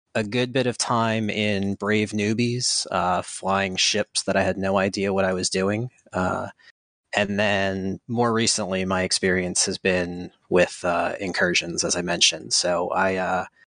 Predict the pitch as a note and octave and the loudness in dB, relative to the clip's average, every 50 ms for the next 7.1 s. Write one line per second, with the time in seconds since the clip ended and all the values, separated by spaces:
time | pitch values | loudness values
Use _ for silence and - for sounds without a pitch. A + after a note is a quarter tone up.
0 | _ _ _ - A2 A2+ A2 C3+ C3 C3 B2 B2 B2 A#2+ - B2 A2 A2+ A2 A2 | _ _ _ -6 -4 -2 0 0 0 2 2 2 0 0 -2 -4 -4 -2 0 2
1 | A2 A2+ A#2 A2+ A2+ G#2 G#2 G#2 A#2 B2+ C3+ C3+ C3+ C3+ C3+ C3+ C#3 C3+ C3+ C3 | 2 2 2 0 0 0 2 2 2 2 2 2 2 2 0 0 0 -2 -2 -4
2 | C3 C3 - _ _ - F#2+ F#2+ F#2 F2+ F2+ - F#2 G2+ G#2+ G#2 G#2+ G#2 G#2 F#2+ | -4 -8 -10 _ _ -2 0 0 2 0 0 -2 0 0 0 2 2 2 2 0
3 | G2+ G2 F#2 E2+ G2 G2+ G2+ A2 B2 - - _ _ - G2 F#2+ F#2 F#2 F2+ F#2 | 0 -2 -2 0 0 2 2 2 2 0 -2 _ _ -2 0 0 2 0 0 0
4 | F#2 F2+ F2+ F#2 - - - - - - G#2 G2+ G2+ G2+ G2 G2 - - - G#2 | 2 2 2 0 0 -2 -6 -8 -4 -2 0 0 2 0 -2 -4 -6 -6 -4 0
5 | F#2+ F#2+ F#2+ F#2 F#2 F#2+ F#2 F2+ F#2 F#2 F#2 F#2+ - - G2+ G2 - - - A2 | 0 0 0 0 0 0 0 0 0 -2 -2 -2 -2 0 0 2 2 2 2 0
6 | G#2+ - - B2 C3 C3 - D3 D#3 E3 E3 - _ _ _ - G#2 G2+ F#2 F#2 | -2 -2 -2 -2 -2 0 -2 -2 -2 -4 -4 -8 _ _ _ -6 -4 -2 0 0
7 | F#2 - | -2 -4